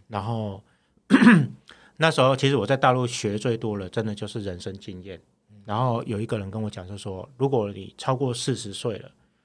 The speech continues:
Speaker 1: 你不要想着要创新，或者是说开创什么新的道路。
Speaker 2: 嗯。
Speaker 1: 要成-，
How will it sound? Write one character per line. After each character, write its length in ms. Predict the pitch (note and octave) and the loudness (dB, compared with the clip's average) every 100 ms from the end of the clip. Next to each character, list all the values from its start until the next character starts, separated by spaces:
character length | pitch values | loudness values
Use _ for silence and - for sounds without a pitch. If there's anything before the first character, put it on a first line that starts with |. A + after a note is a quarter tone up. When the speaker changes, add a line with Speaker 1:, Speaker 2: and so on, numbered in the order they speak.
| _ _ _ | _ _ _
Speaker 1:
你 240 | A#2 G#2+ F#2+ | -10 -8 -8
不 160 | - | -2
要 180 | B2 D3 | 2 2
想 260 | A#2+ G#2+ F#2 | 2 -2 -4
着 100 | G2+ | -6
要 160 | B2+ - - | -6 -6 -10
创 360 | - D#3 A#2+ A2+ | -4 0 0 -2
新， 400 | - A#2 A#2 B2 _ | -6 -8 -8 -12 _
或 100 | C3+ | -6
者 80 | A2 | -6
是 80 | A#2 | -4
说 240 | B2 A#2+ | -4 -4
开 200 | - C3 | -4 -4
创 180 | B2+ B2 | -2 -4
什 80 | G2 | -6
么 80 | F#2 | -10
新 160 | - A2 | -10 -8
的 80 | G2+ | -8
道 200 | A2+ G#2 | -10 -8
路。 200 | G2+ - _ _ | -10 -12 _ _
Speaker 2:
嗯。 380 | A2+ G2+ F#2 E2 - | -14 -14 -14 -6 0
Speaker 1:
要 120 | D3 | 2
成-， 240 | - A2 | 2 -4